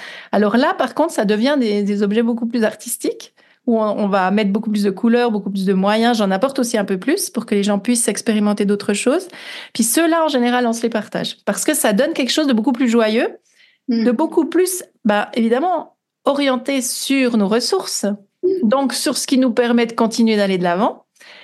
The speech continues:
Speaker 1: Et c'est pas que notre histoire, c'est notre histoire en
Speaker 2: Et
Speaker 1: plus.
Speaker 2: nos espoirs, ouais.
Speaker 1: Et nos espoirs, et
Speaker 2: Ouais.
Speaker 1: nos, et nos, et nos bourgeons, on en parlait tout au début,
Speaker 2: Ouais.
Speaker 1: c'est les
Speaker 2: Ouais.
Speaker 1: bourgeons. C'est vraiment, qu'est-ce qui va émerger de toute cette histoire-là ? Qu'est-ce qui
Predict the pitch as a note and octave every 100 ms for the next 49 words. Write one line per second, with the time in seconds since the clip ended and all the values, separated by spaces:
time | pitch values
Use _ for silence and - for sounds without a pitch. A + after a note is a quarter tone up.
0 | - A#3 G#3+ - G#3 E4 E4 C#4 C#4+ -
1 | C4 - A3+ D#3+ - - - A3+ - -
2 | _ _ A#3 D#4+ G4+ E4 C4+ D4+ D#4 D#4+
3 | - D4 D#4 C4 B3 A3+ G#3+ G#3+ - B3+
4 | G#3+ - A3+ A3 E3+ - _ _ - C4
5 | C#4 C4 C4 - A#3+ E3 - - A#3+ B3+
6 | - A#3+ A#3+ A#3 A#3+ B3+ A#3+ C#4 C4+ C#4+
7 | A3 F#3+ F3+ G#3 A3 A3+ G#3 F#3 F#3+ G#3+
8 | E4+ - - - _ B3+ C#4 C4+ C#4+ B3
9 | F#3 F3+ - G3 A3 B3 F#3+ D4+ D#4+ -
10 | C#4+ C#4 C#4 C4+ C#4 B3 D#4 F4 B3 B3+
11 | B3 A#3 A3+ - B3 D4 C4+ C#4 C#4 -
12 | C#4 C#4+